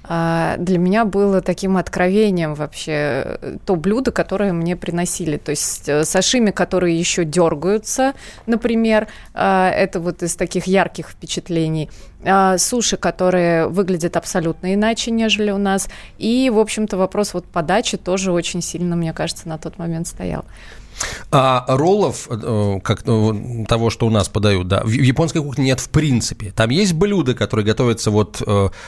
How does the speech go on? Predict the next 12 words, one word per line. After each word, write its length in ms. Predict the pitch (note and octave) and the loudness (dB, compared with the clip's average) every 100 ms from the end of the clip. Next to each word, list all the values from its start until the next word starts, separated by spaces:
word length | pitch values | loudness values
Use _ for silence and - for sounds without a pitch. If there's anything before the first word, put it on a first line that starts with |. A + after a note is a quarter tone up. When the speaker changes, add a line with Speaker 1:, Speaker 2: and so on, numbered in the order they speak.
| - | 0
Speaker 2:
э, 140 | G2 G2+ | 0 2
похожим 440 | B2 - D#3 A#2 | 2 2 2 0
способом, 300 | - G#3+ C#3+ | 0 0 2
они 100 | B2+ | 2
называются 360 | A#2+ B2+ A2 A2 | 2 2 2 2
маки, 420 | B2 B2+ - F#2+ | 4 4 2 -4
да, 160 | F2+ G2+ | 0 0
от 80 | G2+ | 0
японского 320 | A2+ G#2+ G2+ | 0 2 2
глагола 320 | G#2+ G#2 G#2+ | 2 4 4
маку – 360 | A2+ C3+ - A2 | 4 2 0 -4
крутить. 600 | - B2 - A2+ - | 0 0 0 -2 -2